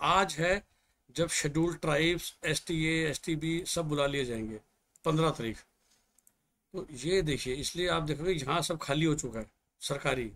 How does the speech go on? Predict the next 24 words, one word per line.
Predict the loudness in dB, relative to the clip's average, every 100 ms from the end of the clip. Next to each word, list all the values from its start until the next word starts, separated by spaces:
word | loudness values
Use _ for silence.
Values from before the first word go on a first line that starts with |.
| -6
यहाँ | 0 0
तक, | 0 -6 -10 _ _
एससी | -2 2 0
तक। | 0 -6 -10 _ _ _ _ -18 -6
और | -4 2
एसटी | 2 2 -2
क्यों | 0 0
बचा | 0 0
हुआ | 2 2
है? | 0 -6 _ _ _
तो | -2
ये | 0
जो | 0 0 0
एसटी | 0 -2 0
की | 2
reserve | 2 2
sheet | 2 0 0
है, | 0
जो | 0 0
लो | 2 4
rank | 4 2 2
पे |
मिल | 2 2
जाएगी, | 2 -2 -2 -8